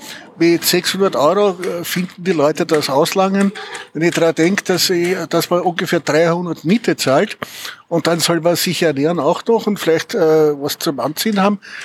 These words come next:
äh, das muss man der Mensch einmal vorrupfen, wie man das mit sechshundert Euro schafft im Monat. Äh, im Parlament war's ja auch, da wurde auch gesagt, achthundert irgendwas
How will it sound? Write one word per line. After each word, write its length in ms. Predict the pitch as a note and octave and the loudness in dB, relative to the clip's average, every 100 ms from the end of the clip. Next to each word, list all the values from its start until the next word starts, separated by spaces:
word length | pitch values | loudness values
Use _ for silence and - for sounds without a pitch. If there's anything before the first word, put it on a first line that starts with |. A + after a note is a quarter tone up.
| - - | -18 -4
äh, 260 | - E3 D3+ C#3+ F#3 C#3+ - - | 0 2 0 -4 -10 -12 -14 -4
das 300 | E3+ - - | 0 0 -2
muss 260 | D3+ G3+ | -2 0
man 140 | A#3 A3 | -2 0
der 220 | F3+ F#3 | 2 2
Mensch 280 | F3 F#3+ - | 0 0 0
einmal 240 | G3 F#3 | 0 -2
vorrupfen, 720 | - - B3 G3+ E3+ - E3 - - - - | -2 0 2 2 -2 -2 -4 -6 -10 -12 -2
wie 120 | F3 | 2
man 120 | E3 E3+ | 4 4
das 220 | E3 - | 0 0
mit 140 | D#3 | -2
sechshundert 400 | D#3+ D3+ D#3 D3 | 0 0 2 2
Euro 240 | B2 C3 C3 | 2 2 0
schafft 360 | - A#2+ - | 0 0 0
im 100 | C#3+ | -2
Monat. 400 | A#2+ A#2 A2 - - - - - - - - | -2 -4 -6 -10 -18 -20 -20 -20 -20 -20 -4
Äh, 280 | D#3 D#3+ F#3 | 0 2 0
im 100 | E3 | 0
Parlament 560 | F3+ G3+ F3+ F#3 A#3 | 2 2 2 2 0
war's 180 | G#3+ G#3 | 0 2
ja 120 | G#3 | 2
auch, 180 | G3 A#3+ | 2 0
da 320 | - F3 E3 - - - G#3+ D3+ | 0 0 -2 -8 -16 -16 -16 -2
wurde 240 | E3 F#3+ | 0 2
auch 100 | F3+ | 2
gesagt, 240 | F#3 E3+ - | 2 -2 0
achthundert 480 | D#3+ - F3+ F3 E3+ | -2 -2 -4 -4 0
irgendwas 580 | F#3 A3 G#3 F3+ - | 0 0 0 0 0